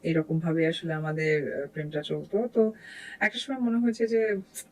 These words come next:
একটু ঘোরাঘুরি করা দরকার। তো, আহ, আমার, আমার যেহেতু মা সঙ্গে গাড়িও নিয়ে এসছে, so এখানেও কোনো অপশন নেই। কিন্তু একদিন একটা ঘটনা হলো, সেটি হচ্ছে হোতাপাড়াতে আমরা শুটিং করছিলাম। তো ওই সময় আমার, আহ,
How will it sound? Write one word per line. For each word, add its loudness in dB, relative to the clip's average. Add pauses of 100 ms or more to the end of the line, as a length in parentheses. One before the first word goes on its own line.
(140)
একটু 0
ঘোরাঘুরি 4
করা 0
দরকার। -8 (360)
তো, 2
আহ, -4
আমার, 2 (160)
আমার 2
যেহেতু 2
মা 2
সঙ্গে -2
গাড়িও 6
নিয়ে 6
এসছে, -2 (140)
so 0
এখানেও 4
কোনো 4
অপশন 2
নেই। 2 (720)
কিন্তু 4
একদিন 0
একটা 0
ঘটনা -4
হলো, -2
সেটি -2
হচ্ছে -2
হোতাপাড়াতে 0
আমরা -6
শুটিং -6
করছিলাম। -8 (800)
তো 6
ওই 6
সময় 6
আমার, 2
আহ, 0